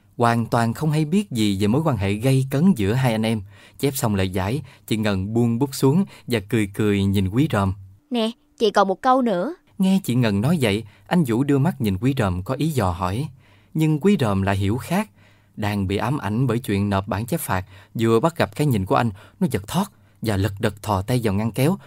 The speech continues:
Speaker 1: lôi tờ giấy đã chuẩn bị sẵn ra. Bụng lo ngay ngáy về việc đã đổi chữ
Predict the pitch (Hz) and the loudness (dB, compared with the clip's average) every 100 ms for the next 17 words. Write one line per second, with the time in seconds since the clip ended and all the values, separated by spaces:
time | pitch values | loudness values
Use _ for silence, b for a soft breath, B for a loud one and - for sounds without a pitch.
0 | B 156 175 175 110 98 135 127 127 104 | B 0 2 2 0 0 0 0 -2 -2
1 | 101 98 98 120 160 127 - b b b | 0 -2 -2 0 2 0 -2 b b b
2 | b 110 113 131 131 131 131 131 131 135 | b 0 2 4 4 4 4 4 4 2
3 | 208 170 104 104 101 113 120 113 123 104 | 2 2 0 -2 -2 -2 0 0 2 2
4 | 127 | 0